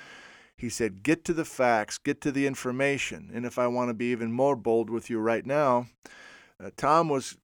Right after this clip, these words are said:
uh, worked very hard and was very, um, impatient with people who weren't working as hard as he was. So he really did not like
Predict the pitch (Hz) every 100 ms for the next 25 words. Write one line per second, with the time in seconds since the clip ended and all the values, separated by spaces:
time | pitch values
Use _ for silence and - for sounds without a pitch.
0 | _ 120 120 120 117 _ _ _ _ -
1 | 127 131 - 110 151 185 156 139 139 143
2 | 135 123 120 104 104 131 135 147 147 120
3 | - 120 117 113 110 - _ 143 160 160
4 | 160 190 - - 113 - 117 110 131 120
5 | 127 127 127 104 127 165 117 92 87 90
6 | 80 76 - - 80 71 - - _ _
7 | _ _ _ - _ _ _ - 123 110
8 | 107 104 117 107 117 143 143 139 131 -
9 | _ _ _ - 120 113 127 139 - 107
10 | 127 123 107 -